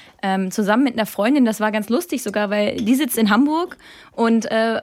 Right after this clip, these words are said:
wir waren dann über den Laptop quasi zusammen verbunden beim Gucken und hatten beide auf dem Fernseher den, äh, den Stream, ähm, des Konzerts von Pohlmann. Und das war schon schön, aber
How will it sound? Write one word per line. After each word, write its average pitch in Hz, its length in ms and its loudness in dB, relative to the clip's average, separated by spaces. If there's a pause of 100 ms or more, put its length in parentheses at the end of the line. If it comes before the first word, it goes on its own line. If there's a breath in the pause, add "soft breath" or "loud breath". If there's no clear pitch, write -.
wir 202 180 -4
waren 220 160 4
dann 226 160 0
über 226 200 -2
den 208 120 0
Laptop 302 500 0
quasi 220 440 -2
zusammen 220 460 -2
verbunden 285 500 0
beim 226 160 2
Gucken 339 360 -4
und 226 200 -2
hatten 233 200 0
beide 220 380 2
auf 214 80 -4
dem 208 120 -4
Fernseher 277 600 0
den, 214 300 0
äh, 202 400 -6
den 202 160 -2
Stream, 294 480 2 (360 loud breath)
ähm, 214 200 2
des 196 160 -2
Konzerts 226 440 0
von 226 140 -2
Pohlmann. 294 460 0 (440 loud breath)
Und 226 340 2 (240)
das 240 200 0
war 233 300 2 (480)
schon 294 280 2
schön, 330 520 0
aber 226 380 2